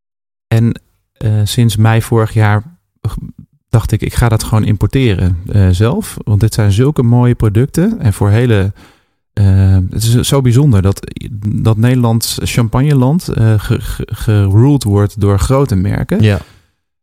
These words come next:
Speaker 1: Eh, en als je die heel erg lekker vindt, eh, en daar heel blij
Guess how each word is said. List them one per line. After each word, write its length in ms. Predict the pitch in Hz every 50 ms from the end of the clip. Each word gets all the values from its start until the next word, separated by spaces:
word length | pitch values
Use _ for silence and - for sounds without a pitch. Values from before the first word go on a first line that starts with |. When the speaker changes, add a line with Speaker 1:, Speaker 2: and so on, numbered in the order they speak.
| _ _ _
Speaker 1:
Eh, 120 | - 101 101 101 101 101 98 98 - - - _
en 360 | - 104 110 107 101 - - -
als 220 | - 110 104 - -
je 180 | 110 98 85 - _
die 240 | - 104 - 131 131
heel 200 | 123 127 113 107
erg 140 | 98 92 -
lekker 260 | 113 131 - 113 92
vindt, 360 | - 98 95 92 92 90 -
eh, 640 | - - 104 95 92 95 95 95 92 95 95 92 - -
en 100 | - 95
daar 100 | 95 98
heel 120 | 98 98 92
blij 240 | 98 107 120 131